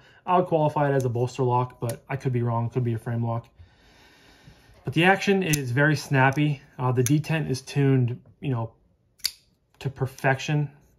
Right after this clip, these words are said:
Very hard to get this knife to fail. I've tried numerous times. I mean, right there, I, I tried pretty damn hard to be really slow with it. That you can,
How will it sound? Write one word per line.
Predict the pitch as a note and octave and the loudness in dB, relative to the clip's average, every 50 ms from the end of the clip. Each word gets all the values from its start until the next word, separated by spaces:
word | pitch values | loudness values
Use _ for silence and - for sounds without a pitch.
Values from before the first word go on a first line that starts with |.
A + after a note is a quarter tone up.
| _ _ _ - - _ _ _ _ _ _ _ _ _ _ _ _ _ _ - - - _ _ _ _ _ _ - | _ _ _ -14 -14 _ _ _ _ _ _ _ _ _ _ _ _ _ _ -14 -14 -14 _ _ _ _ _ _ -6
Very | B2+ C3+ C#3+ D3 D3+ D3+ | -2 0 2 2 2 2
hard | B2+ C#3 C#3+ C#3+ | 2 2 2 2
to | C3+ | 4
get | B2+ C3+ B2+ - | 2 2 0 -2
this | B2+ - - | -6 -4 -2
knife | C#3 C3 B2+ C3 | -2 -2 -2 -4
to | - | -6
fail. | B2 - - B2+ B2 B2 B2+ C3 B2+ - _ _ _ _ _ - - - _ _ _ _ _ _ _ _ _ _ _ _ _ - _ _ _ _ | -10 -6 -4 -2 -2 -2 -2 -4 -6 -10 _ _ _ _ _ -10 -10 -10 _ _ _ _ _ _ _ _ _ _ _ _ _ -20 _ _ _ _
I've | C3 A#2 | -16 -16
tried | - - C3+ C3 B2 B2 A#2+ A#2+ | -8 -4 0 0 2 2 2 2
numerous | B2 B2+ B2+ B2 B2 B2 A#2 - | 0 0 0 0 0 0 -2 -4
times. | - - B2+ B2 B2 B2 B2 A#2+ - - - _ _ _ _ _ _ _ - | -6 -6 -4 -4 -2 -2 -4 -4 -8 -12 -20 _ _ _ _ _ _ _ -12
I | - - - _ _ _ _ _ _ _ - | -12 -12 -12 _ _ _ _ _ _ _ -6
mean, | C3 B2+ B2 | -4 -2 0
right | B2 C3 C3 B2+ | 0 0 0 2
there, | C#3 B2+ A#2+ | 2 0 2
I, | A#2+ A#2 A#2+ - | 0 0 -2 -4
I | C3+ A#2+ | -8 -8
tried | A2 - - - C3+ B2+ B2 A#2 - | -10 -8 -4 -2 0 0 0 -2 -4
pretty | - - C3 B2+ A#2+ | -2 -2 0 0 0
damn | B2 B2 B2 A#2+ | 0 0 -2 -2
hard | A2+ A#2+ A#2+ A#2+ A#2 A#2 A#2 - | -2 -4 -4 -4 -4 -6 -8 -8
to | - B2 A#2 A2+ A2+ A2+ A2 A2 - _ _ _ _ _ _ _ _ _ _ _ _ _ _ - | -6 -4 -4 -2 -4 -4 -6 -8 -12 _ _ _ _ _ _ _ _ _ _ _ _ _ _ -6
be | C3+ B2 | -4 0
really | A#2+ C3 B2+ B2 | 2 4 4 4
slow | A#2+ - - C3 B2+ B2 | 2 0 -2 0 2 4
with | B2+ B2+ B2 | 4 4 2
it. | C3 B2+ - - _ | 0 -2 -4 -10 _
That | D#3+ C#3+ D3 E3 F3 - - | -2 2 2 2 2 0 -2
you | F3+ D3+ | -6 -4
can, | - - D3 C#3+ C#3+ C#3+ C#3+ C3+ | -2 0 0 0 0 0 -2 -4